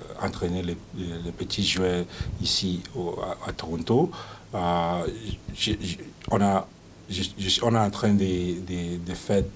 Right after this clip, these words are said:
euh, travailler ensemble avec Kamé R C pour, pour que ce que, euh,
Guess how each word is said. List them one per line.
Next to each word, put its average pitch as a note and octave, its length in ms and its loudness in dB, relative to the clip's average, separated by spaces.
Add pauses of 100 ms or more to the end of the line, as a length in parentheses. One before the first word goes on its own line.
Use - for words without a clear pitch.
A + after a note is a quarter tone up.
(100)
euh, F2+ 440 0 (100)
travailler F#2+ 560 2 (100)
ensemble B2 540 4 (440)
avec F#2 320 2
Kamé F#2 360 2
R F2 40 0
C F#2+ 240 2
pour, F2+ 160 -6 (280)
pour - 240 0
que - 100 -6
ce - 140 2
que, F#2 440 2 (440)
euh, F2+ 420 4